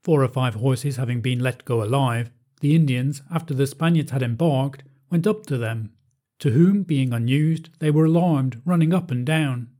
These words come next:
neighing in such a way that the Indians took fright, plunging into the water, and thence, entering their canoes, they went after the brigantines,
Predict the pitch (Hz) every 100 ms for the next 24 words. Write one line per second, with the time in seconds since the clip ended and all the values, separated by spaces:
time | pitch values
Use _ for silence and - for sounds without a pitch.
0 | _ _ 147 165 131 127 131 - 156 139
1 | 113 113 123 131 139 147 151 110 117 156
2 | 139 - 175 185 160 135 - _ _ _
3 | 196 190 147 139 139 160 170 165 165 165
4 | 165 117 117 - _ _ _ _ _ -
5 | 123 120 120 147 147 170 151 156 139 123
6 | 120 139 165 170 170 - - 156 151 190
7 | 160 165 165 156 160 151 135 127 117 120
8 | 117 117